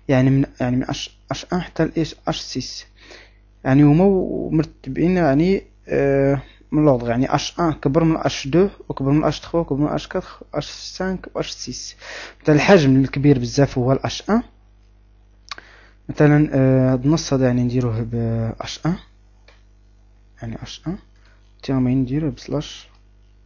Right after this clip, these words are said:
اش ان. سوغاردي. اي ما كتشوفو معايا. إلا درنا تاني اون اوتر، يعني، آه، نفسه نديروه ب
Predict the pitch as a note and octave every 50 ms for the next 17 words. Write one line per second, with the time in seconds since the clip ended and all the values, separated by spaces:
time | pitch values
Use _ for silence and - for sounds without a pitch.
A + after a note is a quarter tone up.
0 | _ - - - - - - - - - _ _ _ _ _ _ _ _ _ _
1 | _ _ _ _ _ _ _ _ _ _ _ - _ _ _ _ _ - - _
2 | _ - _ _ _ _ _ _ _ - - - C3 B2+ B2 B2 A#2+ A#2+ C3 F3
3 | G3+ - _ _ _ _ _ _ _ _ _ _ _ _ _ _ _ _ _ _
4 | _ _ _ _ _ _ _ _ _ _ _ _ _ _ _ _ - C3+ B2+ B2+
5 | C3 C3 C3 - - - B2+ B2 A#2+ B2+ D3+ F#3 - - _ _ - - - -
6 | _ _ _ _ - C#3 C3+ C3 C#3+ C#3+ D3 D3+ C#3 - D3 D3 C#3+ C#3+ - -
7 | - D3+ D3 D3 C#3 - - - - - C3+ B2 A#2+ A#2+ B2+ C3 C3 - - -
8 | A#2+ A#2 A#2 A#2 A#2 A#2 A#2 A2 - - _ _ _ _ _ _ _ _ _ _
9 | _ _ _ _ _ _ _ _ - G#3+ A3+ - - - B2+ A#2+ A#2 A#2 A#2+ C3
10 | C#3 C3 A#2+ A2